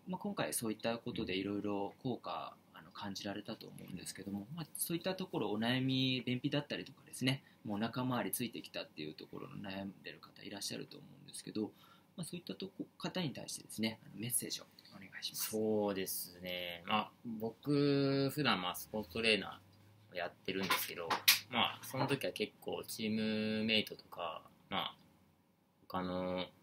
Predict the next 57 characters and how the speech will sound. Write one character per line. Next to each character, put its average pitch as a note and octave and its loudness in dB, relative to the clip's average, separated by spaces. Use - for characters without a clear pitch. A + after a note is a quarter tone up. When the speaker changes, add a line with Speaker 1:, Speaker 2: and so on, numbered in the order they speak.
Speaker 2:
ア - -2
ス - 4
リ G2+ 6
ー - 0
ト E2 -6
に D#2+ -14
も、 D#2+ -14
ま G3+ 0
あ、 F#3+ -2
外 C3+ 8
面 D3 4
的 C#3 2
な C3 2
サ - -8
ポ B2 0
ー A#2 0
ト F2 -4
と、 - -14
ま F2+ -2
あ、 - -2
メ G2 2
ン G2+ 0
テ G2+ -2
ナ G2 4
ン F#2 -4
ス F#2+ -4
と A2 -8
か、 - -4
あ F2+ -10
と E2 -4
ト F#2+ 0
レ F#2+ 6
ー F2 2
ニ D#2 -6
ン - -10
グ - -12
と - -16
か E2 -2
や E2 0
っ - -6
て - 0
る F#2+ 0
ん E2 -4
で D#2 -14
す - -10
け - -10
ど、 - -8
ま G#2 -2
あ、 - -2
ど A#2 -2
う B2 -2
し - -6
て C3+ 0
も F2+ 0
内 G#2+ 2
面 B2+ 4
的、 A#2 -4